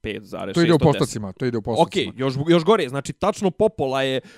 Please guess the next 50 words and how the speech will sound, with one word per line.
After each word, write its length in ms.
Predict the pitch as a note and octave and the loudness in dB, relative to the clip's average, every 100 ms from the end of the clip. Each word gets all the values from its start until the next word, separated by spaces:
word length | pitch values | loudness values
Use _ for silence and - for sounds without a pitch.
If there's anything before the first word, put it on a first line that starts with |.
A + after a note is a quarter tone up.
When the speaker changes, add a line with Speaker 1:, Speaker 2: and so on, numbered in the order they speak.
| _ | _
Speaker 1:
podijeljenost 720 | E3 F3 A#3+ G3 F3 E3+ - | 2 2 4 4 4 0 -2
tih 100 | - | 0
Speaker 2:
Pa 40 | A#3+ | 4
jeste, 160 | A3 | 4
Speaker 1:
koji 140 | B3 G3+ | 6 4
Speaker 2:
ali 100 | G3+ | 4
nije 140 | A3+ | 4
realistično, 600 | G#3 F3+ F3 - D3+ B2+ | 4 2 0 -4 -10 -6
zato 220 | A2+ C3 D3 | -4 -4 -4
što 160 | C#3+ | -4
kažem 260 | E3+ D#3 C#3+ | 0 0 0
ti, 40 | |
tu 60 | D3+ | 0
Speaker 1:
Fanova. 220 | G3+ F3 | 4 4
Speaker 2:
mogu 140 | F3 | 4
da 100 | D#3 | 2
ga, 120 | C3+ B2+ | -2 -2
Speaker 1:
Ne, 100 | D3+ | -2
ne, 60 | |
Speaker 2:
da. 100 | A3+ | 0
Speaker 1:
ali 80 | - | 0
govorim 300 | C#3 G#3 G#3+ | 2 2 2
fanove, 260 | - G3 C#4 | 0 0 4
Speaker 2:
Ja 120 | D#3+ | 6
Speaker 1:
znači 140 | E3 | 6
Speaker 2:
govorim 200 | E3+ G#3 | 6 4
Speaker 1:
imaš 100 | A3+ G3 | 4 4
Speaker 2:
o 80 | G3+ | 6
Speaker 1:
ljude 160 | G3 | 6
koji 200 | G#3+ F#3+ | 6 4
Speaker 2:
fanovima. 140 | E3 D3+ | 2 2
Speaker 1:
mrze, 420 | D#3+ D#3 B3+ D4 - | 0 -2 -4 -4 -8
imaš 240 | F#3+ A3+ C4 | -8 -2 2
Speaker 2:
Ja 160 | C3 D3 | 4 6
govorim 320 | C#3+ E3 F#3 | 6 4 4
Speaker 1:
on-, 60 | |
Speaker 2:
o 40 | F3 | 0
fanovima. 440 | E3 D#3+ F3+ D#3+ | 2 4 4 4
Speaker 1:
novi. 180 | C3 A2+ | 2 -4
Speaker 2:
Ta 340 | - C#3 D#3 D3+ | -2 4 4 4
ocjena 460 | C#3+ D#3 D3+ C#3+ | 2 0 0 0
od 80 | B2+ | 0
pedeset 280 | C#3 B2+ C3+ | -2 -6 -4
šest 260 | C#3+ C3+ - | -4 -6 -4
posto 400 | C3 C3+ C3+ B2 | -6 -6 -8 -6
na 180 | C3 | -4
Rotten 280 | A#2+ B2 B2+ | -2 -4 -8
Tomatoes 460 | A2+ B2 B2+ A#2 - | -10 -10 -8 -8 -4
nije 220 | B2 A#2+ | -2 -2
realistična, 720 | G#2+ G2 C#3 - C#3+ D3+ C#3 | -4 -8 -10 -12 -10 -4 -4